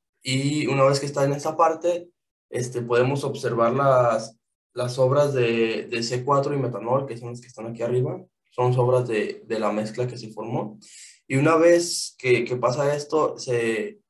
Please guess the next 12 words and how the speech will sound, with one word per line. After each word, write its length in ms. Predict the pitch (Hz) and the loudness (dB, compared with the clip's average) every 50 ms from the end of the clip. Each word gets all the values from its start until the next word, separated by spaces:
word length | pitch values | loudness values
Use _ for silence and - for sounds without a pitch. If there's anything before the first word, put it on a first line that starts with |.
| _ _ _ | _ _ _
se 260 | - - - 120 113 | -14 -6 -4 -4 -2
transfiere 460 | 117 117 117 117 117 - 127 123 127 | 0 2 2 2 2 0 2 2 2
acá 600 | 127 123 127 127 123 123 127 127 117 - 110 113 | 2 2 2 4 4 4 4 4 2 2 0 -2
a 20 | 113 | 0
la 460 | 110 110 107 104 101 101 101 101 - | 0 0 0 0 0 -2 -4 -4 -2
parte 260 | 104 107 107 107 120 | -2 -2 -2 -2 -6
de 60 | 120 | -8
extracción. 840 | 113 117 - - - 107 113 113 117 - 147 147 143 143 135 - - - | -6 -6 -6 -6 -4 -4 -4 -4 -4 -4 -2 0 0 0 -2 -4 -6 -4
¿Esto 300 | - 127 127 - 139 127 | -2 -2 -2 -2 -2 -2
para 260 | 127 120 117 117 117 - | 0 0 -2 -2 -4 -2
qué? 320 | 147 170 190 233 226 - - - - - _ _ _ _ | -2 0 0 -2 -4 -8 -16 -20 -20 -20 _ _ _ _
Para 840 | - 120 120 120 120 120 120 117 117 113 113 113 113 113 110 - - | 0 2 4 4 6 4 4 4 4 4 4 4 2 0 -2 -4 -8